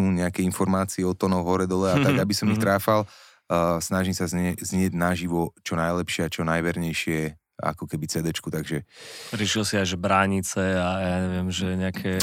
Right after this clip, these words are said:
Speaker 1: Riešim tri roky, že chcem začať chodiť na spev a
Speaker 2: Mhm.
Speaker 1: zatiaľ som nebol ani na jednej lekcii, jak primitív,
Speaker 2: Mhm.
Speaker 1: takže
Speaker 2: <laughs> OK. Eh, vravel si, že... že, eh,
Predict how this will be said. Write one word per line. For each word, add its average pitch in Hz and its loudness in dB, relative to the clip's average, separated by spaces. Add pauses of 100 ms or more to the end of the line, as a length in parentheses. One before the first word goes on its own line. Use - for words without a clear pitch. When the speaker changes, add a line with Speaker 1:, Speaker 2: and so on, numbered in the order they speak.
(160)
Speaker 1:
Riešim 117 2
tri 117 2
roky, 107 2
že 98 0
chcem 92 -4
začať 98 0
chodiť 98 0
na 90 0
spev 107 0
a 82 2
Speaker 2:
Mhm. 92 2
Speaker 1:
zatiaľ 85 -2
som - -8
nebol 82 -2
ani 80 -2
na 80 -2
jednej 78 -4
lekcii, 78 -6
jak 76 -8
primitív, 80 -4
Speaker 2:
Mhm. 107 0
Speaker 1:
takže 76 -6 (580)
Speaker 2:
<laughs> 131 4
OK. - -4 (120)
Eh, 101 2 (1120)
vravel 120 4
si, 117 0
že... 98 4
že, 90 0
eh, 87 -2